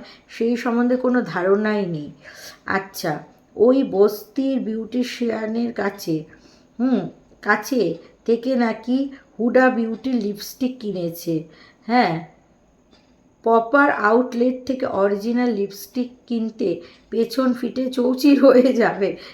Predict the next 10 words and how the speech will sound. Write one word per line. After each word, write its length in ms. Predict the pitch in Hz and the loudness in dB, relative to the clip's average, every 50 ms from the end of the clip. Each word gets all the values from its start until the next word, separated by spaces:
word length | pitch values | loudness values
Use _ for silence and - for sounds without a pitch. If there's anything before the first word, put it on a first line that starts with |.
| - _ | -20 _
কারণ 260 | - 233 233 240 247 | -2 2 2 2 0
অরিজিনাল 680 | 240 - - 208 208 214 208 202 240 254 247 262 262 233 | -2 -6 -4 0 0 0 0 0 -2 -2 0 0 -2 -2
হুডা 300 | 202 226 214 226 233 233 | -2 -2 0 0 0 0
বিউটির 360 | 240 254 254 254 254 254 233 | 0 0 -2 0 0 -2 -2
লিপস্টিক 520 | 208 214 226 - - - - 247 226 - | -2 -4 -6 -8 -12 -10 -10 -10 -10 -8
দু 120 | 175 202 214 | -8 -6 -6
হাজার 260 | 220 226 226 233 233 233 - | -6 -4 -4 -6 -6 -6 -6
টাকা 240 | - 240 240 247 220 | -6 -4 -4 -4 -6
দাম 300 | 180 160 - 180 185 180 | -4 -4 -6 -6 -6 -6
হয়। 200 | 165 165 170 | -10 -12 -14